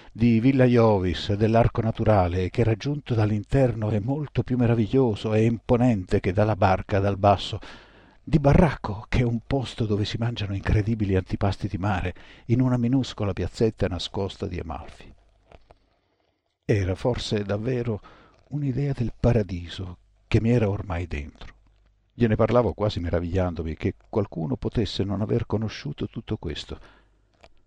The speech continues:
Sapevo che attraverso me lei restava affascinata da tutto quel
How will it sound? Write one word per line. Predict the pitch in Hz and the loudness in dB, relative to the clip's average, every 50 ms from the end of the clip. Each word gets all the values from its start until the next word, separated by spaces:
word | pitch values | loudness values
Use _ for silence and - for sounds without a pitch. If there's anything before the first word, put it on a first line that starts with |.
| _ _ _ _ | _ _ _ _
Sapevo | - - - 147 - 165 147 120 101 95 | -10 2 4 6 8 8 8 8 6 2
che | - - 101 90 | 0 -2 -4 -4
attraverso | 98 - - - 107 101 110 110 - - - 95 87 | -4 -4 -4 -4 -2 -2 -4 -4 -6 -6 -6 -6 -4
me | 95 101 123 143 - _ _ _ _ _ _ _ _ _ _ _ _ _ - | -4 -4 -4 -6 -10 _ _ _ _ _ _ _ _ _ _ _ _ _ -8
lei | 113 113 117 113 107 107 107 98 | -2 0 0 0 0 0 0 -2
restava | 95 101 - - 127 120 104 101 95 | -2 -4 -2 0 0 0 0 0 -4
affascinata | - - - 110 - - 113 101 104 101 95 90 - - 78 76 78 | -4 -4 -4 -4 -2 -2 -2 0 0 0 0 0 -2 -4 -6 -6 -4
da | 78 82 78 | -6 -8 -6
tutto | - 117 107 - - 87 82 | -6 -10 -10 -8 -10 -10 -8
quel | - 90 82 78 | -6 -6 -8 -8